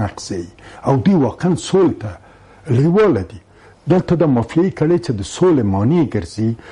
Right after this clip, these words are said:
د سولې په لاره کې خنډ ګرځي، د هغو په برابر کې یو جدي عکس العمل هم ولري. چې دا وطن صرفاً د دغه مافیایي کړیو چې دوی د سولې مخالف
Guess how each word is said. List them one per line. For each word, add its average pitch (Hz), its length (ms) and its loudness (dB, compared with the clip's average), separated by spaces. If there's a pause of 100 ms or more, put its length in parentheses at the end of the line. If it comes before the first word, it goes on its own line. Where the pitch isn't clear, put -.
(220)
د 110 140 0
سولې 160 240 2 (100)
په 127 80 0
لاره 120 160 -2
کې - 200 -10
خنډ 185 180 0 (100)
ګرځي، 107 240 -2 (280)
د 123 60 0
هغو 107 240 0
په 151 100 -2
برابر 107 320 -6
کې - 80 -10
یو 139 160 -2
جدي 120 240 -2
عکس - 180 -14
العمل 107 340 -4
هم 208 140 0
ولري. 202 340 0 (540)
چې 135 60 -2 (100)
دا 98 140 0
وطن 151 300 -2
صرفاً 165 400 -2 (100)
د 113 100 0
دغه 139 220 0
مافیایي 117 360 -2 (120)
کړیو 123 340 0 (420)
چې - 80 -6 (100)
دوی 156 180 4
د 104 100 -2
سولې 170 320 2
مخالف 95 420 -12